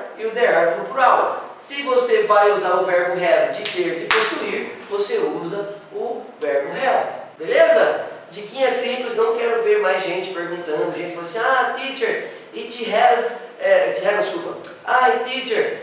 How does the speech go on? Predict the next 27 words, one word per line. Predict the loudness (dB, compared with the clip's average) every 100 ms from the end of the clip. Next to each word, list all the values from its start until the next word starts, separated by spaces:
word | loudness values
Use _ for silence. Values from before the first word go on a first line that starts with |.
| 0
has | 4
a | 4 4
problem." | 4 6 4 2 -2 -6 -12 -4
Não, | 0 0 0
não | 0
é | 0 0 2
has | 2 2
a |
problem. | 0 -2 -2 -2 -6
There | -2 0 2
is | 0 -2 -4
a | -4
problem. | 2 4 4 2 -2 -8 -16 -6
Há | 0 2
um | 2 0
problema. | 0 2 4 4 2 0 -4 -10 -16 -20 0
"I | 4 4 4 4
have | 6 4
a | 2
problem." | 2 2 2 -2 -8 -14 -8
Beleza. | -4 0 0 0 -4 -10 -16 -20 -20 -20 -8
"There | -2 -2
is | 0 0
a | -2
problem." | 0 2 4 4 -2 -8 -14 -6
Beleza | -4 -4 -6 -10 -6
também. | -4 -4 -4